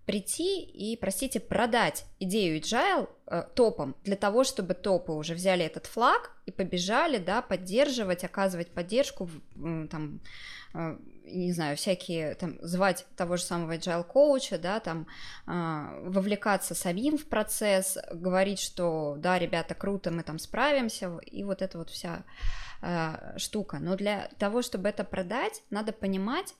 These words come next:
зачем нам, да, то есть, ну вот, буду сидеть я как топ, п-, придет ко мне руководитель отдела и скажет: "Слушай, нам нужен agile".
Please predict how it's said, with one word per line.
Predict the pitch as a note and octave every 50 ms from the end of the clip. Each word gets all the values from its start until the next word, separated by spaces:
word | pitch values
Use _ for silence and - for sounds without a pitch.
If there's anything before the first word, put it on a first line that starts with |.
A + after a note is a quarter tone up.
| _ -
зачем | - F3+ F#3+ F#3+ - - - D4 D4+ C4 G#3 F#3+
нам, | G3 G#3 G3+ E3 D3 F#3+ - - - - _ _ _ _ - -
да, | - A3+ C4
то | G#3+ - G3
есть, | G3 - -
ну | C4 C4+
вот, | A3+ G3 - -
буду | - F#3+ A3 C4 B3 A3+
сидеть | - - - F3 G3 F#3+ - - -
я | F#3+ G#3 C#4 F4
как | - C4 A3 - -
топ, | - G#3 G3 F#3 - - D#3 - - -
п-, | F#3+ -
придет | F3+ G3+ G3 G3 B3 -
ко | - - A3
мне | G3+ G3 G3 F#3
руководитель | F#3 F#3 - F#3+ F#3+ F#3+ F#3 F#3+ - F3 F3
отдела | F3+ F3+ F#3 F3+ F3 E3
и |
скажет: | - - G#3 F3+ - -
"Слушай, | - - A3+ - - -
нам | F#3 G3+ A3 G#3
нужен | G3+ G3+ G3 F#3+ F3 E3
agile". | D#3+ D3 - E3+ D3+ D3 C#3 -